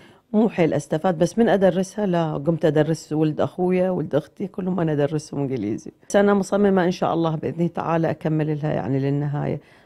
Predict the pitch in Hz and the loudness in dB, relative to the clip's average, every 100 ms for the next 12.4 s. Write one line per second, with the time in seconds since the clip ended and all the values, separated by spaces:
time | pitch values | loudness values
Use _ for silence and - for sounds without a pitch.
0 | _ - 185 196 175 165 160 160 180 185 | _ -4 2 4 6 6 4 2 0 0
1 | 160 165 160 160 160 180 170 - 160 - | 0 0 2 0 0 2 2 2 0 0
2 | 170 170 170 202 - - - - - - | 0 2 2 0 -4 -12 -10 -8 -4 -2
3 | 180 170 160 156 - 160 156 - 170 160 | -2 -2 -4 -6 -8 -12 -12 -6 -6 -4
4 | 151 151 151 147 151 156 - _ 160 151 | -6 -6 -6 -6 -8 -14 -18 _ -2 0
5 | 165 160 - 156 165 180 - 185 175 185 | 0 -2 -4 -2 -2 -2 -2 -2 0 -2
6 | 151 151 165 160 156 151 - - - - | -4 0 2 4 2 0 -2 -12 -16 0
7 | 190 185 156 139 175 160 156 135 127 - | 4 4 2 4 2 4 0 0 -4 -6
8 | 127 143 156 190 180 160 156 202 - 165 | -4 -2 -2 0 0 0 -2 -4 -4 -6
9 | 156 165 165 165 160 156 151 147 - - | -6 -2 -2 0 0 0 0 -2 -10 -20
10 | - 170 160 180 175 160 156 147 143 165 | -4 -2 2 4 4 4 2 0 -2 -4
11 | 156 151 156 147 151 151 - 151 135 151 | -2 0 0 0 2 0 0 -2 -2 -2
12 | - 170 151 | -6 -4 -2